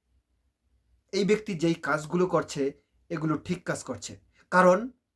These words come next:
বাংলাদেশ অবৈধভাবে অনেক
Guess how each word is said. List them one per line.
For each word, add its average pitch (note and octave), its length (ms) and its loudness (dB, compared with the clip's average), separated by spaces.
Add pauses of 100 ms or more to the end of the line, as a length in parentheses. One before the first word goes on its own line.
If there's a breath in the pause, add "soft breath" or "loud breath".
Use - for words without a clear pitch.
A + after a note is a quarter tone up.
(380)
বাংলাদেশ A3 600 0 (120)
অবৈধভাবে F#3+ 1040 4 (380 soft breath)
অনেক A3 460 0